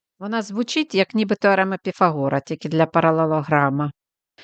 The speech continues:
Давай напишемо словами, а потім вже формулу. Сума квадратів сторін дорівнює сумі квадратів діагоналей.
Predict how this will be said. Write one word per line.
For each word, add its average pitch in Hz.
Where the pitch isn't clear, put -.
Давай 170
напишемо 156
словами, 190
а 143
потім 220
вже 214
формулу. 139
Сума 208
квадратів 196
сторін 185
дорівнює 180
сумі 185
квадратів 170
діагоналей. 151